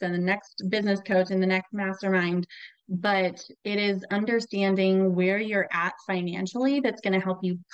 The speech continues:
confidently make that decision. So not only looking at your books, but looking at your cash reserves and also looking at your projections, having this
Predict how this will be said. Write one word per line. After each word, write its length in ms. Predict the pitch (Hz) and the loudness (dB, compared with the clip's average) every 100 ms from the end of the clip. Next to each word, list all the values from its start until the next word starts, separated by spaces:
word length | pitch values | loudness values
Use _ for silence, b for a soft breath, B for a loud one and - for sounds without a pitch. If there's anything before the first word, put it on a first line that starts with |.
| - | -4
confidently 480 | 202 190 180 170 175 | 0 2 0 -2 0
make 200 | 175 175 | 0 0
that 180 | 175 - | -4 -6
decision. 600 | 180 - 180 175 113 190 202 B B - - | -10 -4 -4 -2 -4 -4 -6 B B -18 -2
So 400 | 202 190 185 185 185 | 2 4 4 2 -2
not 240 | 196 185 | -4 -2
only 260 | 208 208 202 | -4 -4 -4
looking 400 | 180 185 196 202 | -4 -4 -2 -4
at 80 | 190 | -2
your 140 | 196 | -4
books, 420 | 180 170 208 - - _ | -4 -4 -4 -6 -20 _
but 140 | 180 | -4
looking 320 | - 175 190 170 | -4 -4 -4 -4
at 60 | |
your 200 | 160 170 | -4 -8
cash 300 | 170 - 220 226 | -6 -4 -4 -2
reserves 600 | 220 214 208 202 196 196 - | -4 0 0 2 2 0 -2
and 100 | 190 | -2
also 320 | 185 185 190 | 0 0 2
looking 420 | 175 175 175 190 | 0 -2 0 2
at 60 | 190 | 2
your 160 | 190 185 | 0 0
projections, 680 | 185 175 170 - 208 208 202 | -2 -2 -4 -2 0 2 2
having 340 | 196 190 190 | 0 2 2
this 200 | 175 | 2